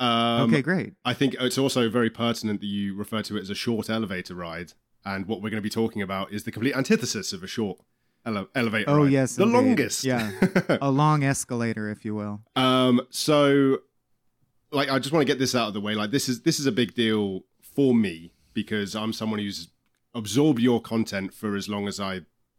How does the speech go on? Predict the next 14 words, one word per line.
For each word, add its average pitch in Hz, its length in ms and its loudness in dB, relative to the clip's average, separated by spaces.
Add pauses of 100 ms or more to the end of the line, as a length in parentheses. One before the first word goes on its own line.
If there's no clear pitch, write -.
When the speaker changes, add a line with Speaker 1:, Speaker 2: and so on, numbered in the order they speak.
(480)
Speaker 1:
well, 80 280 -8
maybe 101 180 -8
not 98 160 -10
as 98 80 -14
long, 104 180 -6
obviously 101 280 -6 (240)
not 104 140 -4
as 98 60 -10
long 101 140 -6
as 98 140 -12
you've 98 160 -8
been 95 160 -6
making 120 320 0
it, 87 140 -8